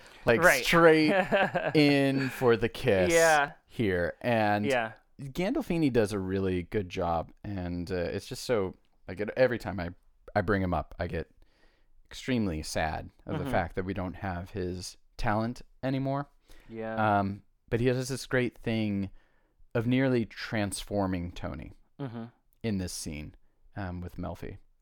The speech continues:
Speaker 1: Um, he does this thing of, uh, it, it, it almost reminded me of somebody who's on Novocaine, or somebody
Speaker 2: Mm-hmm.
Speaker 1: who's just been, like,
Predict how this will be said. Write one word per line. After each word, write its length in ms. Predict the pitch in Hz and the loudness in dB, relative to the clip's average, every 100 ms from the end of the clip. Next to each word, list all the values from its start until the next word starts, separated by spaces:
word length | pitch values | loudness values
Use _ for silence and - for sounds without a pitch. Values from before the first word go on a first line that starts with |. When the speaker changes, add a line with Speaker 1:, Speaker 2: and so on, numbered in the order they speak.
| - _ _ _ _ _ _ - | -20 _ _ _ _ _ _ -12
Speaker 1:
Um, 640 | 104 101 90 90 87 87 92 _ - | -8 -6 -6 -6 -8 -10 -14 _ -6
he 100 | 120 | 2
does 160 | 123 | 2
this 120 | 113 - | 2 -4
thing 220 | 120 107 | -2 0
of, 240 | 98 92 | -2 -2
uh, 380 | 98 92 90 90 - _ _ _ _ _ _ _ _ _ _ _ _ - | 2 2 2 -2 -8 _ _ _ _ _ _ _ _ _ _ _ _ -6
it, 80 | |
it, 220 | 113 127 - | -2 -2 0
it 80 | 127 | 2
almost 340 | 135 151 151 | 4 2 0
reminded 300 | 110 107 113 | 0 0 2
me 80 | 113 | 0
of 100 | 92 | -2
somebody 320 | 117 101 101 | -2 -2 -2
who's 200 | 95 95 | -4 -2
on 240 | 90 87 | -2 -2
Novocaine, 580 | 85 85 101 - 117 131 135 | -2 -2 -2 -4 -4 -6 -8
or 80 | 107 | -8
somebody 300 | - 107 98 | -4 -2 -2
Speaker 2:
Mm-hmm. 80 | 107 | 0
Speaker 1:
who's 180 | 98 90 | -2 -2
just 260 | 98 - | -6 -8
been, 220 | - 90 | -6 -6
like, 320 | 87 85 85 | -4 -6 -6